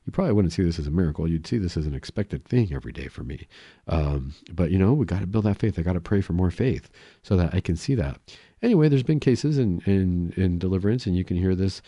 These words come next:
Uh, even Father Ripperger, I remember, told a story one time of a man who moved into a house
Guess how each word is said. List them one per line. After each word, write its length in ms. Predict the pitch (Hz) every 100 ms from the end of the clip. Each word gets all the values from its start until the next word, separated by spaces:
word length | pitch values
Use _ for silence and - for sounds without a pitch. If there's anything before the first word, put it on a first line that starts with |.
| - - -
Uh, 160 | 87 87
even 200 | 92 90
Father 320 | 90 87 82
Ripperger, 240 | 95 95
I 60 | 92
remember, 340 | 87 90 92
told 240 | - 85 90
a 20 |
story 280 | - 82 90
one 200 | 92 85
time 360 | 90 95 104 - - _ -
of 160 | 82
a 60 | 82
man 300 | 90 123 120
who 100 | 117
moved 260 | 113 110
into 240 | 110 - 98
a 40 |
house 380 | 90 95 95